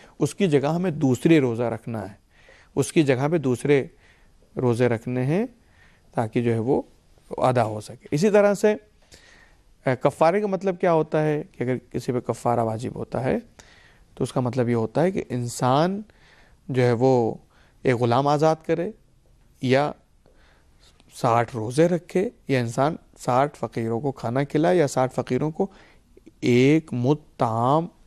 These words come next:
दे, ये है कफ़ारे का मतलब। तो जहाँ के ऊपर सिर्फ क़ज़ा है वहाँ इंसान, एक मुरीद वो है कि जहाँ के वो इंसान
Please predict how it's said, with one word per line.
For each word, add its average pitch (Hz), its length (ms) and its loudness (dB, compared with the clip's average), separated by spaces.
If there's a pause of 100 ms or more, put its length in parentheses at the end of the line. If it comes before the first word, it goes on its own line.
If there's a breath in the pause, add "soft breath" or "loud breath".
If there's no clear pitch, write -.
(100)
दे, 113 300 0 (440)
ये 180 160 6
है 143 120 -2
कफ़ारे - 380 -6
का - 100 -20
मतलब। - 240 -20 (1700 loud breath)
तो 190 120 8
जहाँ 196 320 4
के 220 60 -4
ऊपर 233 160 2
सिर्फ 226 320 2
क़ज़ा 202 280 4
है 196 240 0
वहाँ 160 220 2
इंसान, 175 340 0 (480)
एक 170 160 4
मुरीद 175 240 2
वो 180 100 2
है 185 60 2
कि 180 100 2
जहाँ 151 260 2
के 151 60 0
वो 139 100 0
इंसान 147 420 -2